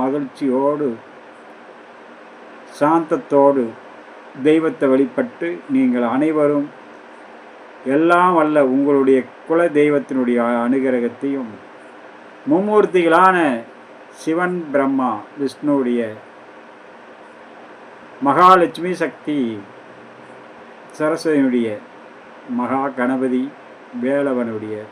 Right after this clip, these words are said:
உங்களுடைய குலதெய்வ ஆண் தெய்வம், பெண் தெய்வம், காவல் தெய்வம், அது எந்த தெய்வமாக இருந்தாலும் அது பரிபூர்ண அருள் கடாட்சம் உங்களுக்கு கொடுத்து உங்களுடைய குடும்பம் நீங்களும் பேரும் மகிழ்ச்சியும்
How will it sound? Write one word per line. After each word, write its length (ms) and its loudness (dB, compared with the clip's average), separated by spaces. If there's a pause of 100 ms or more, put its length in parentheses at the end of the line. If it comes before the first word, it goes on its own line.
(120)
உங்களுடைய 500 0 (120)
குலதெய்வ 460 -2 (680)
ஆண் 220 0
தெய்வம், 380 -2
பெண் 240 -2
தெய்வம், 320 -4 (100)
காவல் 380 -2
தெய்வம், 300 -4 (180)
அது 160 -8
எந்த 400 -4
தெய்வமாக 420 -2
இருந்தாலும் 440 -8 (520)
அது 120 -2 (100)
பரிபூர்ண 520 2 (100)
அருள் 280 -2
கடாட்சம் 640 -2
உங்களுக்கு 320 -4
கொடுத்து 400 -6
உங்களுடைய 360 -2 (140)
குடும்பம் 400 -4 (200)
நீங்களும் 480 -2 (2500)
பேரும் 460 8 (500)
மகிழ்ச்சியும் 680 2